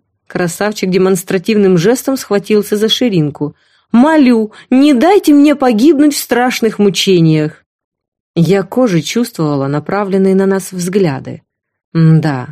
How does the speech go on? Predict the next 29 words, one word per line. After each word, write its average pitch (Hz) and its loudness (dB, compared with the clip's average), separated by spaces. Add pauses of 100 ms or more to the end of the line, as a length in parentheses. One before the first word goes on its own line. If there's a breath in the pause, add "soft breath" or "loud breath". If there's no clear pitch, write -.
если 196 0
я 214 0
сейчас 220 -6
не 196 0
поставлю 196 -4
нахалов 185 -2
на 165 0
место, 175 -2 (240 soft breath)
потом 294 0
мне 277 2
прохода 254 -2
не 147 0
дадут. 139 -4 (800)
"Какой 381 2
ужас!" 262 2
схватилась 190 -2
я 190 0
за 208 0
голову. 165 0
"Так 311 -2
что 381 2
же 175 2
вы? 151 0 (240 soft breath)
Немедленно 220 2
показывайте 320 0
свою 359 4
рану, 277 2
сейчас 277 0
же!" 147 -2